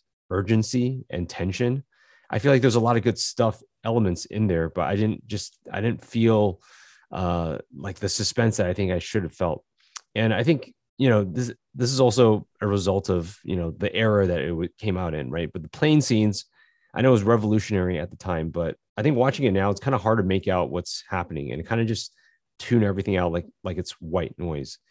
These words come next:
And I feel like what sets Top Gun Maverick apart from other legacy sequels is that this one is, I, I feel like it's vastly superior to the original movie. I, I think even though the structure of the movie is, uh,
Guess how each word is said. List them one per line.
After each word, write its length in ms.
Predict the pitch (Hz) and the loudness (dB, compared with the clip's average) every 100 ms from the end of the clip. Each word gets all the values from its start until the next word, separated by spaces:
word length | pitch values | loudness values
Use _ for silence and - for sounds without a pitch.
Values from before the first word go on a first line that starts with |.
| _ _ _ _ _ _ - | _ _ _ _ _ _ -4
And 80 | |
I 60 | 110 | 0
feel 160 | 160 160 | 4 4
like 120 | 135 | 6
what 280 | 135 117 - | 4 2 -2
sets 500 | - 120 113 - - | 0 0 0 -8 -10
Top 260 | - 120 - | -2 0 2
Gun 140 | 104 | 2
Maverick 320 | 98 98 95 | 2 2 0
apart 500 | 90 - - 107 - | -4 -4 0 0 -2
from 440 | - 92 85 85 90 _ _ _ _ _ - | -8 -4 -4 -4 -10 _ _ _ _ _ -4
other 220 | 110 104 | -2 0
legacy 380 | 90 101 98 92 | 0 0 -2 -2
sequels 480 | - 92 - 90 82 | -4 -6 -2 -4 -2
is 80 | 82 | -2
that 280 | 85 80 - | -2 -2 -4
this 220 | 113 - | -4 0
one 220 | 151 165 | 2 4
is, 320 | 117 85 - _ _ _ _ _ _ - | 4 0 -6 _ _ _ _ _ _ -12
I, 140 | - - _ _ _ | -12 -14 _ _ _
I 120 | - 117 | -2 2
feel 120 | 147 | 4
like 80 | 110 | 4
it's 120 | - | 0
vastly 480 | 71 101 110 - 95 | -2 -2 0 -4 -6
superior 420 | 95 - 90 82 | -6 -2 -2 -2
to 100 | 82 | -4
the 140 | 73 | -8
original 280 | 73 73 78 | -6 -8 -8
movie. 340 | 73 65 53 _ - - _ _ | -8 -8 -12 _ -20 -20 _ _
I, 160 | - 104 | -6 -6
I 120 | 113 | -2
think 200 | 110 98 | -4 -2
even 220 | 117 120 | 2 4
though 340 | 113 110 107 - - _ _ | 6 6 4 -2 -20 _ _
the 80 | - | -10
structure 420 | - 131 127 131 | 0 2 2 2
of 60 | 110 | 4
the 80 | |
movie 280 | 107 107 110 | 4 4 4
is, 180 | 104 92 _ _ _ _ _ - | 0 -2 _ _ _ _ _ -8
uh, 300 | 98 90 | -6 -4